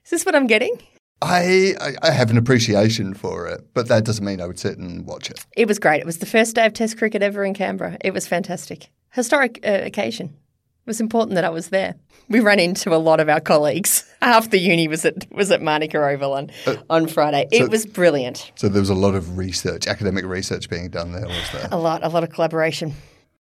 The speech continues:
Speaker 2: Well, speaking of great teams, as Australia clearly were, our newly created Facebook podcast gang, I'm doing the gang sign right now.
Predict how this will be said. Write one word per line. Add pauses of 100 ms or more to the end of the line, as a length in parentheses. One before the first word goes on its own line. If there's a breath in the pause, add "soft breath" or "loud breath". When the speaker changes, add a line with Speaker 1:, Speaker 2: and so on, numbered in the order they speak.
(100)
Speaker 2:
Well,
speaking
of
great
teams,
as
Australia
clearly
were,
our
newly
created
Facebook
podcast
gang,
I'm
doing
the
gang
sign
right
now.